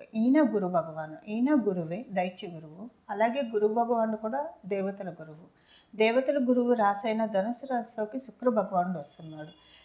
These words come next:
So, దీనివల్ల ఏంటంటే ఈ వారం, ఈ, ఈ పక్షంలో ఒక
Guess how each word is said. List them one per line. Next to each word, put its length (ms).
So, 140
దీనివల్ల 500
ఏంటంటే 680
ఈ 100
వారం, 520
ఈ, 240
ఈ 200
పక్షంలో 380
ఒక 120